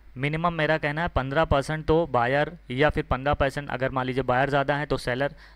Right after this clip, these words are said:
जो भी हो पन्द्रह परसेंट से कम नहीं होना चाहिए। तो रेशियो इस तरह का होगा, जैसे अभी ट्वेंटी फ़ोर is to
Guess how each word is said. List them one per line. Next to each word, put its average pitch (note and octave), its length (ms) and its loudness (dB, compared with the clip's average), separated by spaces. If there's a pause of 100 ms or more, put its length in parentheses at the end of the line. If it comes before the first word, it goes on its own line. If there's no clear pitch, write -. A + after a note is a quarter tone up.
जो D#3 220 8
भी F#3 120 0
हो F3+ 180 4
पन्द्रह D#3 380 0
परसेंट D#3 360 -2
से E3+ 100 -2
कम D#3 200 -4
नहीं C3+ 180 -6
होना C#3+ 180 -4
चाहिए। C#3 420 -4 (480)
तो D3+ 80 8
रेशियो C#3+ 380 4
इस E3 140 -2
तरह D3 180 2
का C#3+ 80 0
होगा, B2 160 0
जैसे C3+ 200 0
अभी D3+ 140 0
ट्वेंटी C#3+ 280 -2
फ़ोर D3 320 2
is C#3 100 -4
to D#3 160 0